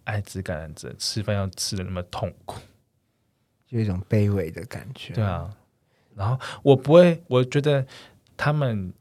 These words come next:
Speaker 1: 一定，他们长辈们或是不了解H I V的人，一定会有这些负面想法。我觉得你们没有错，但是我觉得不应该这样子被区别开来。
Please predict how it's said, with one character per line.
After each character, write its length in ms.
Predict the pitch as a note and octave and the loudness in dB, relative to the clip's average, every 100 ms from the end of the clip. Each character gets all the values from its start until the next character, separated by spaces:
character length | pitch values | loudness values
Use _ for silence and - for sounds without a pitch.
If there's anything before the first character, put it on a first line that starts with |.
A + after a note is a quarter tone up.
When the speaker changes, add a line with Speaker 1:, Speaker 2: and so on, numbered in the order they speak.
| _ _ | _ _
Speaker 1:
一 100 | A#2 | -10
定， 160 | C#3 - | -10 -6
他 120 | C3+ | -2
们 300 | D3+ B2 A2 G#2+ | 0 0 -2 -4
长 240 | G#2+ F2+ | -4 -2
辈 120 | A#2+ | -2
们 160 | G#2+ F2+ | -2 -4
或 120 | G2 | -6
是 240 | G2+ G#2 G2+ - _ _ _ _ - | -6 -8 -10 -16 _ _ _ _ -8
不 100 | A2+ | -4
了 160 | G2 | -4
解 100 | G2 | -4
H 220 | - G2+ G2 | -8 -8 -8
I 60 | |
V 160 | F#2+ G2 | -6 -6
的 140 | - | -8
人， 220 | - - - _ _ _ _ _ _ _ | -10 -14 -20 _ _ _ _ _ _ _
一 120 | A2+ | -8
定 160 | A#2+ B2+ | -2 0
会 100 | C3 | 0
有 100 | F2 | -2
这 220 | - A2+ | -6 -10
些 260 | - F#2+ G2+ | -6 -6 -6
负 220 | - G#2+ | -6 -4
面 220 | F#2+ F#2+ | -2 -4
想 220 | F#2 - G2+ | -6 -14 -14
法。 100 | - | -14
我 80 | - - | -14 -8
觉 140 | A2 | -6
得 80 | G#2 - _ _ | -6 -12 _ _
你 80 | G#2 | -4
们 140 | G2 | -2
没 100 | A#2 | 0
有 100 | A2 | -2
错， 300 | - - G#2 | -4 -6 -6
但 140 | G#2 A2+ | -4 -4
是 140 | A2 | -2
我 120 | G#2 | -4
觉 120 | F2 | -4
得 260 | F2 F2+ E2+ _ _ _ _ _ _ _ _ _ _ _ _ _ _ | -8 -8 -10 _ _ _ _ _ _ _ _ _ _ _ _ _ _
不 180 | - C#3 | -6 -4
应 200 | B2+ A#2+ | -2 -2
该 340 | A#2+ A#2 A2 G#2+ | -2 -2 -4 -6
这 100 | - | -4
样 160 | A#2+ G#2+ | -4 -4
子 220 | - D2 | -6 -12
被 260 | - G2+ F#2+ _ _ _ | -8 -8 -8 _ _ _
区 260 | - - | -8 -6
别 220 | F#2+ - - | -6 -8 -12
开 180 | - - | -14 -14
来。 200 | - G1+ | -16 -20